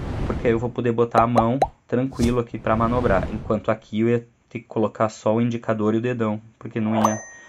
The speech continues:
ter espaço suficiente. Então sempre nessa posição. O que que eu faço primeiro? Ele tem uma trava desse lado, eu vou engatar a trava aqui, ó. Ó, engatei a trava. E agora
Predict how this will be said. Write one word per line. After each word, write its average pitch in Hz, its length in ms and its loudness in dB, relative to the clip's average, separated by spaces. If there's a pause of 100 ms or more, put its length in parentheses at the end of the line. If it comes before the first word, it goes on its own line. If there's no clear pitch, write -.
(340)
ter 113 120 0
espaço 101 400 -2
suficiente. - 580 -14 (180)
Então 95 200 -6
sempre 117 380 -2
nessa 113 340 -2
posição. 117 540 -6 (520)
O - 40 -20
que 117 120 -4
que 113 60 -4
eu 113 40 -2
faço 98 300 0
primeiro? 113 420 0 (360)
Ele 104 140 -4
tem - 140 -4
uma 98 120 0
trava 92 280 0
desse 92 260 -6
lado, 104 420 2 (520)
eu 101 60 -8
vou 98 100 -2
engatar 98 360 0
a 98 40 4
trava 92 300 2
aqui, 139 300 -4
ó. 117 100 -4 (380)
Ó, 82 240 -8
engatei 98 440 -2
a 95 60 0
trava. 110 500 2 (960)
E 160 120 -2
agora 123 480 2